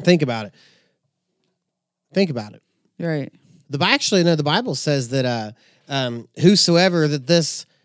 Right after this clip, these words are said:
Speaker 1: uh, rock falls on will crush into dust, but whosoever falls on the rock will be broken. What do you think Jesus was talking about? Don't think for a second that if he has to bring a hammer of judgment down on your life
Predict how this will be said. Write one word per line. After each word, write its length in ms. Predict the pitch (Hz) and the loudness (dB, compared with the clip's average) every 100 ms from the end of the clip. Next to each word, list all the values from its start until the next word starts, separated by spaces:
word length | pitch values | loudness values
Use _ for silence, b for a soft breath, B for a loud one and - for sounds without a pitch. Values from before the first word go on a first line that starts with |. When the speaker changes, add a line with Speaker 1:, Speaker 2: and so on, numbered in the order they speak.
| _ _ _ _ _ | _ _ _ _ _
Speaker 1:
uh, 300 | 143 127 117 | -4 -4 -6
rock 400 | 113 151 185 165 | -4 -2 -2 -6
falls 320 | - 180 156 | -2 0 2
on 220 | 170 208 151 | 2 2 0
will 140 | 165 | -2
crush 400 | - 185 180 - | -2 -2 -2 -2
into 180 | 131 123 | -4 -2
dust, 420 | 156 202 196 - | -2 -2 -4 -4
but 180 | 143 127 | -2 0
whosoever 440 | 156 160 156 143 | -2 0 -2 -4
falls 320 | - 156 143 | -4 -4 -2
on 80 | 143 | -2
the 60 | 135 | -2
rock 280 | 160 190 - | -2 -2 -2
will 60 | |
be 100 | 143 | 0
broken. 480 | 156 190 202 92 98 _ _ _ _ | 0 -2 -4 -12 -18 _ _ _ _
What 140 | 147 | -2
do 80 | 165 | 0
you 80 | 190 | 0
think 240 | 185 165 | 0 -2
Jesus 340 | 131 165 156 143 | 0 -2 -2 -2
was 160 | 151 | -4
talking 360 | - 175 175 156 | -4 -8 -6 -8
about? 320 | 104 98 - _ _ _ _ _ _ _ _ _ _ - | -8 -14 -20 _ _ _ _ _ _ _ _ _ _ -2
Don't 260 | 135 185 180 | 0 2 2
think 220 | 208 160 | -2 0
for 200 | 175 143 | -2 -2
a 40 | |
second 520 | - 180 185 117 104 _ _ _ _ _ _ _ _ | -2 -2 -4 -6 -14 _ _ _ _ _ _ _ _
that 240 | 117 151 139 | 0 0 2
if 220 | 147 - | -2 0
he 140 | 175 | 2
has 220 | 170 160 | 2 0
to 100 | - | -4
bring 240 | 139 165 151 | -2 0 0
a 80 | 139 | 0
hammer 320 | 156 151 123 | -2 -2 -4
of 80 | 113 | -4
judgment 420 | 143 165 139 117 | -4 -2 -4 -6
down 240 | 123 117 | -6 -6
on 140 | 113 110 | -6 -6
your 120 | 110 | -6
life 480 | 110 110 117 - | -8 -8 -10 -12